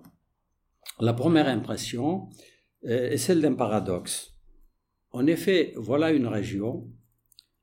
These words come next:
où les éléments d'unité sont tellement présents,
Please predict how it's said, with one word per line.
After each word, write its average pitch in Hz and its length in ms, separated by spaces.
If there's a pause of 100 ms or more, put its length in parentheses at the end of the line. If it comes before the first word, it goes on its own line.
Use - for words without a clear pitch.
(100)
où 180 260
les 113 280
éléments 180 340
d'unité 104 720 (240)
sont - 220
tellement 131 400
présents, 107 600